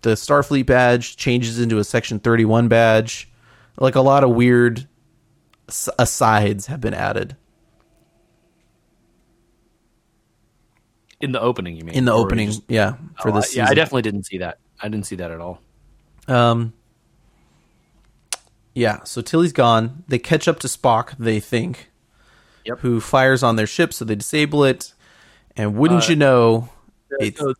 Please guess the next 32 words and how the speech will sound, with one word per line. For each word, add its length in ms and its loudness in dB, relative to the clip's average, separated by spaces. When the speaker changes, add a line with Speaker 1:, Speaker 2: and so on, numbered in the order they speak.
Speaker 2:
this, 400 -10
hold 220 -6
on, 60 -8
here's 140 -10
my 120 -10
favorite 260 -12
part. 260 -16
And 140 -10
not 160 -4
my 80 -6
favorite 300 -12
part. 240 -14
One 160 -2
of 80 -4
the 40 -8
dumb 240 -6
parts 300 -12
of 140 -18
this 200 -14
episode 440 -14
is 140 -18
Pike's 320 -4
like, 220 -4
"Ready 380 0
a 60 -4
class 500 -2
five 480 0
torpedo," 760 -2
and 100 -6
Speaker 1:
What's 140 -4
a 120 -8
class 40 -2